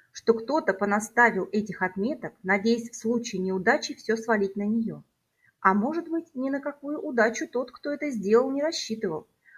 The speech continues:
а целенаправленно собирался подставить её. «Две лишние двойки стоят у Германовича»,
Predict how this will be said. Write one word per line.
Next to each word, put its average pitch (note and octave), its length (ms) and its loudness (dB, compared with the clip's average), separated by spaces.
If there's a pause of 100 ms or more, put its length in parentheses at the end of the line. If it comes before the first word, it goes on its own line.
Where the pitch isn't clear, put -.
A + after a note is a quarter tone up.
а F#3+ 140 2
целенаправленно A3+ 840 2
собирался F3+ 580 -4
подставить C4 640 -4
её. C#3+ 240 -18 (840)
«Две G#3 320 0
лишние G3+ 460 0
двойки F3+ 340 0
стоят C#4 380 0
у F4 100 2
Германовича», G#3 800 2